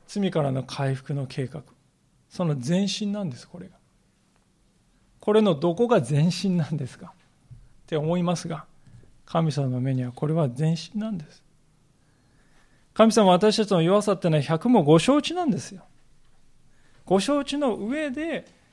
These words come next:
ご自分の救いの計画を成し遂げていかれるんですね。ラケルを見ても、レアを見ても、本当に弱さがありましたね。互いに反目し合って、家族は引き裂かれた。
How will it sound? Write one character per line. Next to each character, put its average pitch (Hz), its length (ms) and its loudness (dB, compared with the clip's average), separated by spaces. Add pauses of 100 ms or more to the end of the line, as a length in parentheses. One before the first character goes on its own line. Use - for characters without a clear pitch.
(100)
ご 170 100 -6
自 175 140 -4
分 170 100 -4
の 165 120 -4
救 165 340 -2
い 156 40 0
の 151 160 0
計 147 180 0
画 143 200 0
を 143 60 4
成 143 160 2
し - 100 -4
遂 277 120 2
げ 240 100 4
て 165 80 0
い 156 100 0
か 208 140 2
れ 247 100 4
る 254 140 4
ん 185 40 4
で 131 80 2
す - 100 -6
ね。 202 220 -4 (520)
ラ 165 120 6
ケ 175 140 4
ル 160 120 4
を 156 40 4
見 165 140 0
て 175 100 0
も、 151 280 0 (100)
レ 165 160 -2
ア 165 100 2
を 156 60 -2
見 165 120 -4
て 165 120 0
も、 151 100 -2
本 175 220 -8
当 277 160 -6
に 202 200 0
弱 170 220 4
さ 170 160 2
が 143 80 2
あ 143 60 2
り 151 80 2
ま 196 120 2
し - 80 -8
た 180 120 -4
ね。 208 180 -6 (560)
互 151 320 4
い - 20 2
に 165 300 2
反 143 240 0
目 135 220 0
し - 160 0
合 160 60 4
っ 160 100 -2
て、 151 100 -2
家 165 160 2
族 156 220 0
は 147 100 2
引 131 80 -10
き - 80 -16
裂 196 160 -10
か 285 140 -10
れ 262 80 -10
た。 - 120 -20